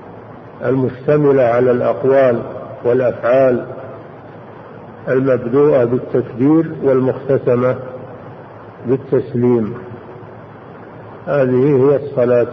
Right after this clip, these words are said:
في الشرع، وهي المقصود هنا. المقصود هنا الصلاة في الشرع.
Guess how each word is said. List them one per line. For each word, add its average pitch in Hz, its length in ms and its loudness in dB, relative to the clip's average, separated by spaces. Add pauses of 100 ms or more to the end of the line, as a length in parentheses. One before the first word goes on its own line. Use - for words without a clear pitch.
في - 40 -8
الشرع، 110 500 -2 (1800)
وهي 160 300 4
المقصود 156 640 2
هنا. 110 320 2 (260)
المقصود 135 600 0
هنا 156 600 0
الصلاة 135 520 0 (100)
في 143 60 -2
الشرع. 101 380 -6